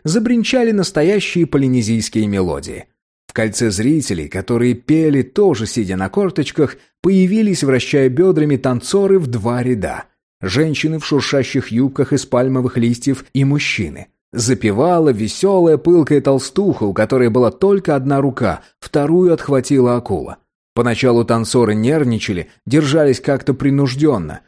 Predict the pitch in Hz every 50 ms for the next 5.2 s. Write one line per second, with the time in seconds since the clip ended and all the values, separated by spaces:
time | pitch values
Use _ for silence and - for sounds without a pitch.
0 | _ _ - 143 170 196 196 165 185 190 190 233 233 175 - - 135 120 - -
1 | 143 127 131 135 127 - - - 180 185 170 147 110 98 - - - - 123 131
2 | 139 135 131 127 120 - 143 143 147 135 127 117 - - 151 139 127 131 117 -
3 | - 156 165 147 - - - - 107 104 123 147 147 123 107 98 90 - 107 110
4 | 110 113 113 107 117 110 95 - - 92 90 85 - 147 196 202 196 160 - -
5 | 156 139 -